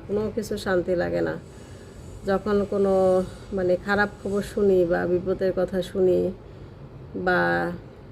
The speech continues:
নিজের ওপর হোক বা নিজের আত্মীয় স্বজনের ওপরে হোক কোনো খারাপ কথা বা বিপদের কথা আসলে তখন আর মানে পৃথিবীটাই কেমন জানি লাগে, কোনো কিছুতেই ভালো লাগে না।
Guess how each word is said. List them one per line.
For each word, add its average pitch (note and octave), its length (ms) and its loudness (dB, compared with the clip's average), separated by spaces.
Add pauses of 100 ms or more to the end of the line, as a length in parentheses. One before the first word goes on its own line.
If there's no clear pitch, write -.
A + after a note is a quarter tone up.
(560)
নিজের A3 400 6
ওপর A3 320 0
হোক G3+ 260 2
বা F#3+ 360 2
নিজের F#3+ 360 4
আত্মীয় F#3+ 300 0
স্বজনের F#3 460 2
ওপরে F#3 320 0
হোক F3 280 4 (320)
কোনো F3+ 200 2
খারাপ F3+ 340 -2 (100)
কথা F3 320 -2
বা E3+ 140 0
বিপদের F3 600 0
কথা E3+ 380 -4 (1300)
আসলে F3+ 440 2
তখন F3 360 -2
আর E3+ 340 0 (100)
মানে E3+ 440 0 (200)
পৃথিবীটাই F3 720 2
কেমন F3 260 2
জানি E3 260 2
লাগে, E3 440 -2
কোনো F3+ 180 2
কিছুতেই F3+ 480 -2
ভালো D#3+ 280 -2
লাগে E3+ 260 -4
না। D#3+ 140 -6